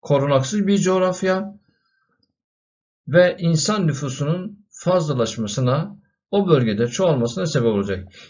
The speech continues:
Hindistan tarihinde birçok kez işgal edilecek, işgalci güçlerden biri de Arilerdir.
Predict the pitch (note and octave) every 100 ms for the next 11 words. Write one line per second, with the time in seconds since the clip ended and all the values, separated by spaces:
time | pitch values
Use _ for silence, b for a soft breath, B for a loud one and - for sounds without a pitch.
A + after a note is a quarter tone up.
0 | B D#3+ G#3 A3+ - C3 B2+ E3+ F3+ F#3
1 | F#3+ E3 G3+ G3+ D#3+ - - A2+ G2+ D3
2 | - F#3 F3+ E3+ F3+ F#3+ F#3+ - E3 D#3+
3 | - F#3+ F#3+ F#3+ D#3+ - C3 A#2+ A#2 B2
4 | F3+ E3+ F3+ F3+ - D#3+ D#3 A2+ G2+ G2
5 | F#2+ -